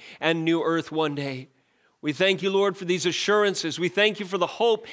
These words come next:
and the promise of the gospel of Jesus Christ. And we thank you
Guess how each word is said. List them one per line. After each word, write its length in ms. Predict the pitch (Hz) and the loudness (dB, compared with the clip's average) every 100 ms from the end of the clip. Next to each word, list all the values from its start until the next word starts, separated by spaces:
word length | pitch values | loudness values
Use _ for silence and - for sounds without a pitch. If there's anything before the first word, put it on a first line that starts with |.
| - | -4
and 100 | 185 | -2
the 60 | 196 | 0
promise 440 | - 214 226 214 | 2 4 4 0
of 80 | 196 | 0
the 80 | 185 | -2
gospel 520 | 165 202 214 - 202 | 2 4 4 2 0
of 100 | 175 | 0
Jesus 400 | - 208 196 170 | -2 -2 -2 -4
Christ. 340 | - 196 185 - | 2 2 2 0
And 60 | |
we 80 | 170 | -2
thank 460 | - - 233 254 196 | 0 2 4 4 0
you 160 | 139 | -2